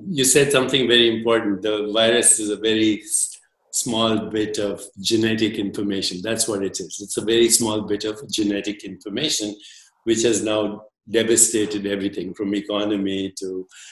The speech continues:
health to politics to international relationships, et cetera.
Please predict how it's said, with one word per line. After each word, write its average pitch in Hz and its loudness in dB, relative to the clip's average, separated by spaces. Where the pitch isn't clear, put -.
health 104 2
to 98 -6
politics 101 0
to 95 -8
international 104 -4
relationships, 98 -6
et 107 -8
cetera. 120 -2